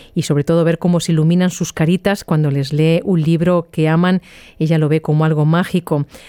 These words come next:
así que ha querido colaborar con eso directamente. Ash Barty, que es una mujer gadigo, trabajó con la coautora de origen Kulkagal, Jasmine McCaughey, y la artista también,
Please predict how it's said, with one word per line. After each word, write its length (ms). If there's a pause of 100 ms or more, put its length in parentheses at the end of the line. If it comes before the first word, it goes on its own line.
(260)
así 160
que 120
ha 40
querido 480
colaborar 580
con 160
eso 220
directamente. 880 (420)
Ash 380
Barty, 720
que 260
es 140
una 180
mujer 460
gadigo, 580 (400)
trabajó 460
con 180
la 140
coautora 840
de 160
origen 640
Kulkagal, 680 (540)
Jasmine 560
McCaughey, 580 (340)
y 100
la 100
artista 380
también, 440